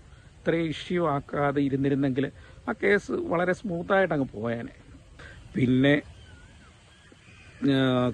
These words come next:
കായ്ഫലങ്ങളുള്ള വൃക്ഷങ്ങളിലേ കല്ലേറ് വരത്തുള്ളൂ, അല്ലാത്ത മരങ്ങളിലൊന്നും കല്ലേറുണ്ടാകില്ല.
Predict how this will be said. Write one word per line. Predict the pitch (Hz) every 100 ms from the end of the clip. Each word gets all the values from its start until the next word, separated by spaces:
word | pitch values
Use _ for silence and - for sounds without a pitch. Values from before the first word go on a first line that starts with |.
| -
കായ്ഫലങ്ങളുള്ള | 123 127 156 - 185 190 202 175 170 170 175
വൃക്ഷങ്ങളിലേ | 147 - 165 156 156 156 165 - - -
കല്ലേറ് | 127 139 156 165
വരത്തുള്ളൂ, | 143 117 - 120 113 - - - -
അല്ലാത്ത | 123 135 147 135 160 156 160 - - - -
മരങ്ങളിലൊന്നും | 151 143 147 147 143 143 139
കല്ലേറുണ്ടാകില്ല. | 127 135 139 117 110 107 104